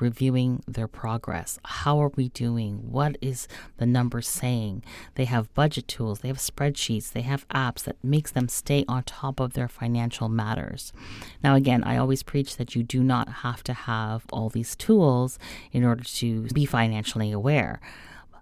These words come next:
However, you do need to track in some way, whether that be on paper, whatever it is you're comfortable with. You cannot just wear blinders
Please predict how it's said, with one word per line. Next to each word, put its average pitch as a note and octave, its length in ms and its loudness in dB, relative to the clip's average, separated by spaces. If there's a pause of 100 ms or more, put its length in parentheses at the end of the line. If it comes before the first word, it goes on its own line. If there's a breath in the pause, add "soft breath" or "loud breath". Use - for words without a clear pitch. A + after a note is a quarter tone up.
(240)
However, D3+ 800 4 (300 loud breath)
you C#3 160 6
do F3+ 220 6
need E3 180 4
to - 100 -10
track - 280 -6
in G#2+ 200 -6
some A#2 300 2
way, - 420 -2
whether C3 300 4
that B2 300 0
be A2+ 100 -2
on G#2 140 -2
paper, E3 500 2
whatever E3+ 300 8
it D#3 80 2
is D3 180 2
you're A#2+ 80 -2
comfortable E3+ 640 0
with. G#3+ 300 0 (280 loud breath)
You - 100 -16
cannot D#3 400 4
just - 260 -8
wear C3+ 140 2
blinders A#2 800 -2